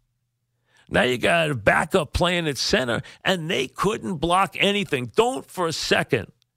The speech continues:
look at that game last night at twenty to thirteen. That game was twenty to three. Anything after twenty to three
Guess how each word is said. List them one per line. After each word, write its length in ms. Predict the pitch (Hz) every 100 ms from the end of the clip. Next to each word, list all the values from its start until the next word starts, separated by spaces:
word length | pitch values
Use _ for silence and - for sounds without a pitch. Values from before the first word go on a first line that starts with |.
| _ _ _ _ _ _ _ _ _ _
look 220 | 170 180 180
at 60 |
that 220 | 175 156
game 280 | - 156 156
last 280 | 143 127 -
night 160 | 131 120
at 120 | 117
twenty 400 | - 143 139 131
to 160 | 117
thirteen. 560 | 113 - 117 117 131 117
That 280 | 147 - -
game 320 | 175 180 170
was 200 | 127 107
twenty 560 | - - 170 160 160 135
to 160 | 101
three. 580 | - - 117 131 117 95
Anything 420 | 156 226 117 190
after 320 | 170 175 -
twenty 440 | 127 - 156 151 139
to 100 | 117
three 420 | - 120 131